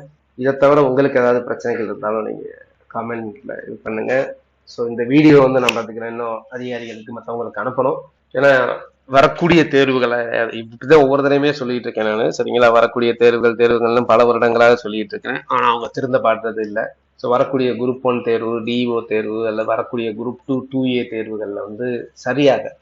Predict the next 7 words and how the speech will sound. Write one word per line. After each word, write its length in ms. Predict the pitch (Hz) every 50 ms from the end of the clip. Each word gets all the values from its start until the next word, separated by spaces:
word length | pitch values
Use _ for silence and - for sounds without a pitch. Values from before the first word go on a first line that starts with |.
| _ _ _ _ -
மிகச்சரியாக, 880 | 127 135 135 165 165 - - - 160 147 143 135 131 131 120 113 - - -
அதாவது 300 | 107 120 123 127 127 123 117 113 110
ஒரு 120 | 104 101 104 107 - - _ _ _ _ _ - - - - - - -
சமமான 500 | 139 131 139 147 147 151 156 165 165 175 180 165
முறையில் 340 | 143 143 143 143 139 135 127
வந்து 200 | 120 120 131 147 131
எல்லா 200 | 113 123 131 139